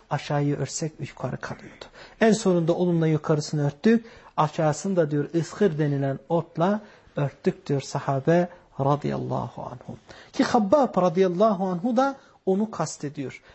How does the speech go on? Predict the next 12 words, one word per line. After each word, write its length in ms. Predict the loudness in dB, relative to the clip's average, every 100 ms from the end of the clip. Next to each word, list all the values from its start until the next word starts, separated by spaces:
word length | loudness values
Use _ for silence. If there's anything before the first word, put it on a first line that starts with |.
| 0
Yani 440 | 2 2 0 -2 -8 _ 0
Allah 360 | 2 2 0
Resulü 300 | -2 -4 -2
aleyhissalatu 720 | -2 -2 -4 -4 -4 -2 -4 -8
vesselam 440 | -8 -6 -4 -4
zamanında 600 | -4 -2 -2 -4 -4 -4
hakikaten 520 | -4 -2 -2 -2 -4
bizler 380 | -4 0 0 0
çok 280 | -2 -6 -4
büyük 200 | -6 -6 -12 -12 -6
eziyetler 600 | -4 -2 -4 -2 -2 -2
çektik. 380 | -4 -6 -6